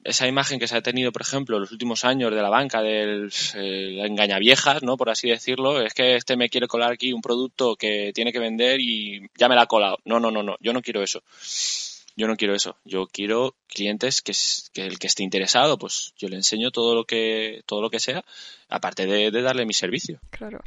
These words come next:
Speaker 2: Y en la asesoría financiera, o sea, el, el cliente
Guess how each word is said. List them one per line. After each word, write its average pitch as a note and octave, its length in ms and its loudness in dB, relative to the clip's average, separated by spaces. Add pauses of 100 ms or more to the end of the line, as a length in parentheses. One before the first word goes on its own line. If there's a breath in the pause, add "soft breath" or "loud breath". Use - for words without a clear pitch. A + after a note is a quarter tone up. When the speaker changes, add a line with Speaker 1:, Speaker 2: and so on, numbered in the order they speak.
(220 soft breath)
Speaker 2:
Y A3 60 -4
en A3+ 80 -4
la A3 80 0
asesoría A#3 460 0
financiera, C#4+ 720 4
o B3 40 -6
sea, A#3 140 -4
el, G#3 160 -2
el A3 160 -4
cliente A#3+ 540 -4